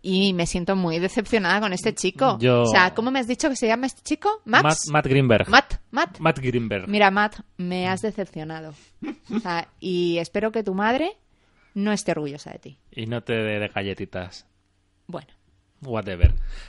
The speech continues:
Speaker 2: Eh, reparto rapidísimo. Hay tres actores destacados. Eh, tenemos a Amy Seymet, que es la, hace de la mujer de, de la señora Creed.
Speaker 1: Rachel.
Speaker 2: Rachel. <laughs>
Speaker 1: Hace de Rachel.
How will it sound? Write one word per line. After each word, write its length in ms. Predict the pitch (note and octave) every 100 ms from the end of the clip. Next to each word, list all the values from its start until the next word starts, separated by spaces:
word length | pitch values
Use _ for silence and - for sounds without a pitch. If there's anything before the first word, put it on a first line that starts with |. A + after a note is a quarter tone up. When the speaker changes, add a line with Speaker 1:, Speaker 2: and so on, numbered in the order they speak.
| - - _ _
Speaker 2:
Eh, 380 | E3 D3+ C#3+ C#3
reparto 380 | B2+ A#2+ C3+ C#3+
rapidísimo. 760 | C3+ B2+ C#3 - E3+ F#3+ G3+ - _ _
Hay 140 | C3 C3
tres 300 | B2 B2+ B2
actores 300 | A2 A2+ G#2+
destacados. 720 | G#2 G2+ G2+ C3 F#3+ C4 - _ - - _ _ -
Eh, 440 | A#2 A#2 A2+ A2
tenemos 260 | A2+ C3 C3
a 80 | B2+
Amy 220 | B2+ A#2+
Seymet, 480 | - C#3+ D3+ G3+ - - _
que 160 | B2
es 100 | A#2
la, 140 | A#2+ A#2
hace 140 | B2
de 120 | A2+
la 80 | A2+
mujer 380 | G#2+ A2 A#2+ G#2+
de, 560 | A2 G#2+ G#2+ G#2 G#2 G#2
de 120 | G#2+
la 120 | G#2+
señora 840 | - G#2+ G#2+ G#2+ G#2 G#2 G#2 G2+
Creed. 220 | G2+ D#3+ A3+ - _ _ _ _ _ _ G3
Speaker 1:
Rachel. 640 | G3 A#3 A3 - E3 E3
Speaker 2:
Rachel. 720 | B2 E3 - A#2 F3 D#3 F3+ -
<laughs> 20 |
Speaker 1:
Hace 240 | F#3+ -
de 140 | G#3 G3+
Rachel. 680 | F3+ F#3 E3+ - F#3 F3